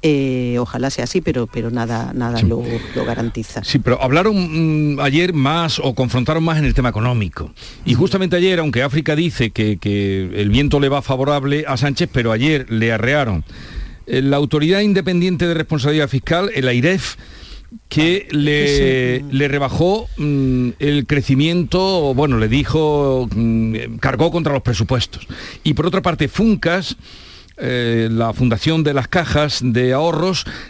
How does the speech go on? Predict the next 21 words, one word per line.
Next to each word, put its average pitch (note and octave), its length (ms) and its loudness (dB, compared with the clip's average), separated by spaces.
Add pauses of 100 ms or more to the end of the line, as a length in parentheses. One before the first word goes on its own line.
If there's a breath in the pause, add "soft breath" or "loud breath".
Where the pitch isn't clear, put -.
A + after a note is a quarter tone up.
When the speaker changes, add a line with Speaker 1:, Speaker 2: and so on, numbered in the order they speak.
(120)
Speaker 2:
le D3 380 2
rebajó D3 520 2
el F#3 100 0
crecimiento F3+ 840 0 (460)
en C#3+ 180 0
un G3+ 140 0
tercio, F#3+ 380 -2
o - 20 -2
sea, A#2+ 180 0
se A#2+ 100 -2
lo A#2+ 120 2
dejó D3+ 340 0
en D3 120 0
un E3 120 0
tercio F3+ 300 0
de E3+ 60 0
lo C#3+ 80 0
que C3+ 140 0
prevé D#3 400 0
el B2+ 120 -2
gobierno. A2 420 -2